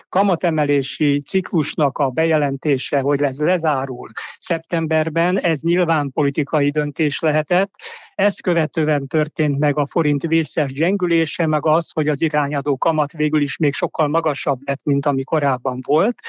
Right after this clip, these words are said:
Tehát tulajdonképpen ezek a politikai beavatkozások gazdaságilag nagyon visszaütnek és rontják a magyar gazdaságpolitikának a hitelességét,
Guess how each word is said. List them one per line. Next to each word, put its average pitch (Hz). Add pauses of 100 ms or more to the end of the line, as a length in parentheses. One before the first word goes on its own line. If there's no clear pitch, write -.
(360)
Tehát 160
tulajdonképpen 185
ezek 147
a 151
politikai 156
beavatkozások 151 (260)
gazdaságilag 151
nagyon 147
visszaütnek 165
és 151
rontják 143
a 147
magyar 139
gazdaságpolitikának 135
a 139
hitelességét, 180